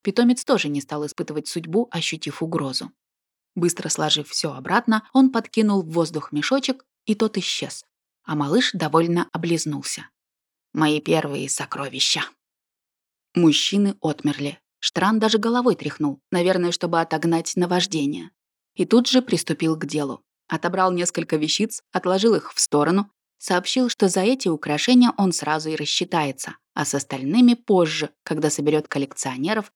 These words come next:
и ценителей редкостей. Мы согласились, сложили оставшиеся в ларец и двинулись на выход.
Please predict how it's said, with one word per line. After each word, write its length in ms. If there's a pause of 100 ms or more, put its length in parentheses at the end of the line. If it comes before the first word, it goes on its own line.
(120)
и 60
ценителей 580
редкостей. 600 (880)
Мы 160
согласились, 800 (160)
сложили 380
оставшиеся 680
в 40
ларец 500 (160)
и 100
двинулись 520
на 120
выход. 420